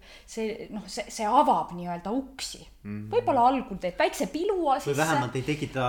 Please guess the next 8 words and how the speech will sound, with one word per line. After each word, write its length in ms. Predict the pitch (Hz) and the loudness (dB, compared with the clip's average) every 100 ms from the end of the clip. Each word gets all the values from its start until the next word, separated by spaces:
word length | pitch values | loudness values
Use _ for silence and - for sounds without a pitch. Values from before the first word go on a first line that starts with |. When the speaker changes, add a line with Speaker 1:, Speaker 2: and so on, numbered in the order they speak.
| 127 | 0
Speaker 2:
nagu 320 | 143 131 101 | -2 -6 -2
kaitsereaktsiooni. 560 | 151 147 - - 98 | 0 0 -4 -6 2
Speaker 1:
Absoluutselt. 680 | 302 - 381 381 - - - - - | 2 2 2 2 0 -4 -6 -18 -16
Ja 140 | - 208 | -8 -6
siis 260 | 302 349 - - | -4 -6 -6 -8
saab 320 | 214 214 - | -6 -6 -4
tekkida 420 | 330 339 - 190 | -6 -6 -10 -10
sinna 280 | 185 233 214 | -6 -4 -4